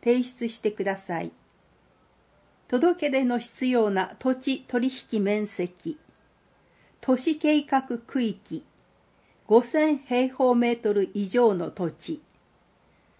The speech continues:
都市計画区域外、一万平方メートル以上の土地。詳しくは長崎県地域振興部土地対策室、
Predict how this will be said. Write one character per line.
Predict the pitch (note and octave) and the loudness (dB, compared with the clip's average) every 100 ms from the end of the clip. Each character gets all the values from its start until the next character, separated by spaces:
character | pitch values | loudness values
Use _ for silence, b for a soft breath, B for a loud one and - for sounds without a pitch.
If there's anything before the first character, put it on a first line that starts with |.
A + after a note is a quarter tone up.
| b b b - | b b b -4
都 | C4+ | -2
市 | C4 E4+ | 0 -2
計 | D#4+ D4+ D4+ | -2 0 0
画 | D4 C#4 C4 A3 | 0 -4 -4 -8
区 | - C4+ | -2 0
域 | C#4 - G#3 | 0 -2 -8
外、 | D#3+ F3+ E3+ - _ _ _ _ _ _ _ _ b b - | -4 -2 -2 -6 _ _ _ _ _ _ _ _ b b -12
一 | G#3 D4 | -2 4
万 | D#4 E4 D4+ C4+ | 4 4 0 -2
平 | - C4 C4+ | 0 0 2
方 | C#4 C4+ | 2 2
メ | B3+ B3 | 2 2
ー | A#3+ | 0
ト | A#3 | -2
ル | G3+ F#3+ - | 0 -2 -2
以 | G#3 | -6
上 | G3+ B3 G#3+ | 0 2 2
の | E3 D3+ | 0 -6
土 | - E3+ | -6 -8
地。 | - - - _ _ _ _ _ _ _ _ _ b b b b | -8 -14 -14 _ _ _ _ _ _ _ _ _ b b b b
詳 | - B3 B3 B3 | -4 2 2 0
し | - | -10
く | - G#3 | -4 -2
は | G3 G3 - _ | 0 -2 -8 _
長 | G3+ A#3 C4+ | 0 0 0
崎 | - B3+ B3+ - | -2 -6 -6 -4
県 | G3 F3+ | -2 -2
地 | - - D#4 | -6 0 0
域 | D#4 D4 | 2 -2
振 | C#4+ - C4 C4 | -4 -2 -2 -2
興 | - A#3 G3 | 2 4 4
部 | E3+ E3 - b b b | 0 -4 -8 b b b
土 | C4 | -2
地 | C4 D#4+ D4+ | 0 0 0
対 | C#4+ C#4 | 0 0
策 | C4+ C4+ B3+ A3+ | 0 -4 -4 -6
室、 | - - - F3 | -6 -10 -10 -10